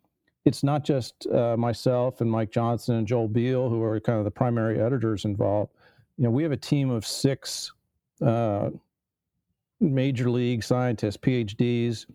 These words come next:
in mechanical engineering. Those guys were on those Zoom calls. So uh, the equipment companies knew that, and, and, uh,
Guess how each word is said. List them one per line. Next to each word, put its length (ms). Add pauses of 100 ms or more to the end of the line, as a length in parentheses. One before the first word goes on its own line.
(280)
in 160
mechanical 500
engineering. 720 (720)
Those 320
guys 320
were 160
on 280
those 200
Zoom 280
calls. 500 (520)
So 680 (680)
uh, 320
the 180
equipment 400
companies 400
knew 220
that, 440
and, 440
and, 480
uh, 380